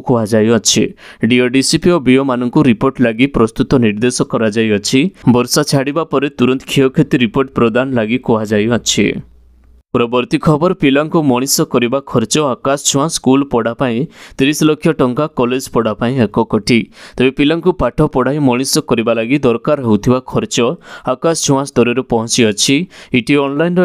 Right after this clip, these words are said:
ଏକ ସର୍ବେକ୍ଷଣରୁ ଜଣାପଡ଼ିଅଛି, ଘରୋଇ ସ୍କୁଲରେ ଗୋଟିଏ ସନ୍ତାନକୁ ତିନି ବର୍ଷରୁ ସତର ବର୍ଷ ପର୍ଯ୍ୟନ୍ତ ପାଠ ପଢ଼ାଇବା ଲାଗି ତିରିଶ ଲକ୍ଷ ଟଙ୍କା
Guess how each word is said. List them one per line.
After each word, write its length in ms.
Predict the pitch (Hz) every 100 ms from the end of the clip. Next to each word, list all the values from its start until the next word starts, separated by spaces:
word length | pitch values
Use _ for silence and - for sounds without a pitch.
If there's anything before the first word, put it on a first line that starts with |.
| 160
ଏକ 80 | 170 -
ସର୍ବେକ୍ଷଣରୁ 640 | 127 120 143 - 131 139 151
ଜଣାପଡ଼ିଅଛି, 720 | 123 120 123 135 117 107 - 151 123
ଘରୋଇ 240 | 113 131 135
ସ୍କୁଲରେ 300 | - 135 147
ଗୋଟିଏ 260 | 117 104 131 131
ସନ୍ତାନକୁ 500 | 113 101 117 120 117 143 - - -
ତିନି 160 | 131 135
ବର୍ଷରୁ 400 | 135 131 - 165 165
ସତର 220 | 113 - 139
ବର୍ଷ 180 | 131 127 151
ପର୍ଯ୍ୟନ୍ତ 440 | - 113 110 120 147 139
ପାଠ 200 | 110 - 135
ପଢ଼ାଇବା 340 | 123 110 113 120
ଲାଗି 240 | 113 113 160
ତିରିଶ 280 | - 117 135 117
ଲକ୍ଷ 180 | 107 -
ଟଙ୍କା 300 | 120 120 120